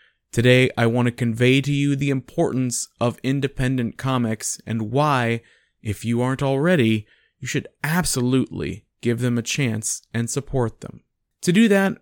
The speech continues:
I'm gonna start by pulling from my ridiculous wealth of pro wrestling knowledge, but please stay with me. I swear that all of this is gonna make sense and tie up nicely. So sit tight.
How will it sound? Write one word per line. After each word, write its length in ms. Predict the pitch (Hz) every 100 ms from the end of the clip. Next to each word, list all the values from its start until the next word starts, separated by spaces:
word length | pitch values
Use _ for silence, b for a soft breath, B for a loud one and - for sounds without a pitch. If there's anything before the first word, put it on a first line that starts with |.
| _ _ -
I'm 140 | 165
gonna 140 | 190 175
start 320 | - 165 160
by 140 | 165
pulling 400 | 160 - 165 165
from 260 | 160 156 151
my 100 | 147
ridiculous 920 | 143 143 127 117 123 - 135 143 -
wealth 300 | 117 117 127
of 220 | 143 -
pro 220 | - 123 131
wrestling 520 | 156 180 - 160 120
knowledge, 580 | 110 104 73 - - - _
but 160 | - 160
please 500 | - 208 196 185 - -
stay 300 | - 170 180
with 260 | 170 165
me. 200 | 170 165 _ b b b b
I 120 | 120
swear 360 | 127 - 143 151
that 280 | 147 127 - -
all 220 | 160 190
of 80 | 165
this 180 | 170
is 120 | 160 151
gonna 200 | 165 165
make 220 | 160 -
sense 560 | - 156 156 - - -
and 300 | 123 131 123
tie 220 | - 143 143
up 140 | 135
nicely. 580 | 127 120 - - - - _ b b b
So 500 | - - 160 156 151 - _
sit 280 | - 233 220
tight. 380 | 139 123 120